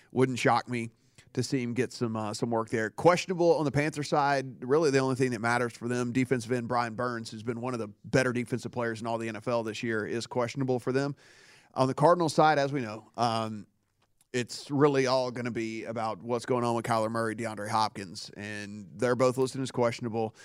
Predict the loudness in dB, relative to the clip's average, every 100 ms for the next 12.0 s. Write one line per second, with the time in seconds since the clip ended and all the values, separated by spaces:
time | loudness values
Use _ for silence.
0 | -16 4 4 6 2 2 2 2 0 -2
1 | 0 0 -4 -12 _ _ _ -6 -4 -2
2 | -6 -6 -12 _ -20 _ 0 2 4 4
3 | 4 -2 -2 4 6 6 6 -2 -6 -10
4 | -8 0 0 0 -4 2 2 4 2 0
5 | -2 0 2 2 2 0 -4 -2 -4 -4
6 | -8 -6 0 0 -2 -6 -6 -2 -2 -2
7 | 0 2 2 4 4 4 0 -2 -2 -2
8 | 2 2 2 4 4 4 -6 -12 -12 -10
9 | -10 -4 -4 -4 -8 -6 -6 -6 -4 2
10 | 2 2 -6 -8 -10 -12 -18 -14 -8 0
11 | 2 2 0 -2 0 -4 -2 -4 -4